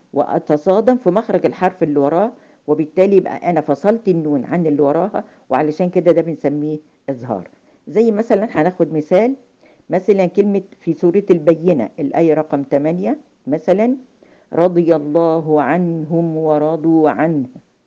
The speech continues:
رضي الله عنهم، هنا كلمة عنهم عندك النون الساكنة أهي، عليها علامة رأس الحاء الصغيرة اللي هي علامة السكون، ووراها الهاء.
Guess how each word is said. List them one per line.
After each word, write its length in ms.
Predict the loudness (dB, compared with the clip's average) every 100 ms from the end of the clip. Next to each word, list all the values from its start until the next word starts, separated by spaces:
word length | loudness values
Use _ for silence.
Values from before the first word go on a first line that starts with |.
| _ _ _ _ _ _ _ _ -4
رضي 360 | -4 0 2 2
الله 640 | 2 0 0 0 0 0
عنهم، 760 | 0 -2 -2 -2 -2 -2 -4 -10 _ _ _ _ -2
هنا 160 | 0
كلمة 360 | 2 0 0 -2
عنهم 880 | -2 -2 0 2 0 0 2 4 2 -6 _ _ _
عندك 360 | -6 -2 -2 -4 -10 -4
النون 340 | 0 2 0 -2
الساكنة 500 | -2 -2 2 0 0
أهي، 300 | -2 -2 -4 -8 _ _ _ -4
عليها 380 | 2 2 2
علامة 380 | 0 -2 0 -2 -6 -4
رأس 260 | -6 -4
الحاء 240 | -6 -4 -4
الصغيرة 520 | -4 -2 0 0 -2 -8 _ -2
اللي 220 | 0 0
هي 40 |
علامة 260 | 0 -2 -4
السكون، 480 | -8 -8 -4 -2 -2 -6 -18 _ 0
ووراها 400 | 2 2 0 -2
الهاء. 420 | -4 -2 -2